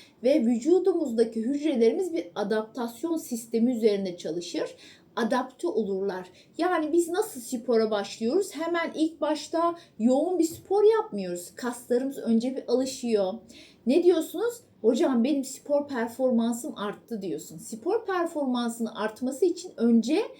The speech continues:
senin yoğun bir şekilde spor yapman lazım. Spor yaptıktan sonra kasların o kademeye alışıyor artık. O kademeye alıştığında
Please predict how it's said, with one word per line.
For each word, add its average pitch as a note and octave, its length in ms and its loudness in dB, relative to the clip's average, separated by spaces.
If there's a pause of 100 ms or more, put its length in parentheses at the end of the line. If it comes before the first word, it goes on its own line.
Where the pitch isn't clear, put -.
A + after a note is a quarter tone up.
(160)
senin B3+ 400 2 (320)
yoğun C4+ 400 6
bir D4+ 60 -2
şekilde A#3+ 320 -2
spor F#4+ 400 -2
yapman - 480 -4
lazım. - 360 -18 (300)
Spor G4 420 0
yaptıktan F4 540 -2
sonra A3+ 280 -4
kasların D#4+ 640 -2 (400)
o - 180 4
kademeye A#3 640 2
alışıyor G3 540 -4
artık. - 340 -12 (300)
O E4 120 -2
kademeye B3 520 0
alıştığında B3 680 0